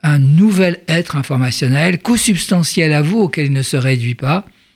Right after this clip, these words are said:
Et le monde de demain, c'est que ces données personnelles, ce sont pas uniquement des données, c'est moi. Moi dans la totalité de ma vie binaire. C'est ça l'enjeu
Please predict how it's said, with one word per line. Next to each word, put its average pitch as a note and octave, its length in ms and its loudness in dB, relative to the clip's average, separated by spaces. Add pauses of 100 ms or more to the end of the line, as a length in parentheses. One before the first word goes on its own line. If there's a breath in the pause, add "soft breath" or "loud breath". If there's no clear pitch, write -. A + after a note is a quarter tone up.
(200 soft breath)
Et A#2 60 -4
le A2 140 -2
monde G#3 300 2
de A#2+ 80 0
demain, G#2 360 -6 (380 soft breath)
c'est - 240 -6
que - 80 -8
ces A#2 140 -4
données F#3 360 0
personnelles, B2+ 640 -2 (360 soft breath)
ce C#3+ 120 -4
sont C3 160 0
pas C3 140 0
uniquement D3 440 0
des A2+ 140 -2
données, A2+ 380 -2 (100)
c'est G#2 240 -4
moi. A#2 400 0 (220 loud breath)
Moi E3 340 2
dans C3+ 260 -2 (140 loud breath)
la B2 140 -2
totalité D3+ 840 -2
de B2+ 200 0
ma A2+ 260 -2
vie A2 320 -2
binaire. A2 480 -4 (280 loud breath)
C'est - 160 -6
ça E3+ 220 -2
l'enjeu A2+ 520 -2